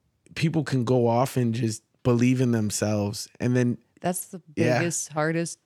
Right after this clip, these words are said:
Speaker 2: part.
Speaker 1: Yeah.
Speaker 2: That's the hardest part. And that's where you, I've, that, that's what a lot of you see is coming from too,
Speaker 1: Yeah.
Speaker 2: is, you know, healing,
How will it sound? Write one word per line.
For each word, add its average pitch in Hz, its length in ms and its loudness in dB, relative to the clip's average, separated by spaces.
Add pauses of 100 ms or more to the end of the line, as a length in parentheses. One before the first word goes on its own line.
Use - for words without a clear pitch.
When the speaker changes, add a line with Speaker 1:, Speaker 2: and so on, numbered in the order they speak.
(160)
Speaker 2:
part. 277 520 -6 (140)
Speaker 1:
Yeah. 107 300 -2 (180)
Speaker 2:
That's 170 220 -8
the 190 160 -6
hardest 185 360 -8
part. 214 280 -6
And 147 160 -14
that's 156 360 -8 (420)
where 180 180 0
you, 180 240 -2
I've, 156 440 -4 (280)
that, 185 240 0
that's 196 260 0
what 196 180 -4
a 170 100 0
lot 170 200 2
of 165 80 -2
you 165 140 -4
see 170 240 -4
is 156 320 -4 (100)
coming 196 240 -2
from 123 280 -8
too, 143 460 -4
Speaker 1:
Yeah. - 60 -4
Speaker 2:
is, 143 540 -2
you 156 140 -14
know, 143 180 -12
healing, 143 720 -4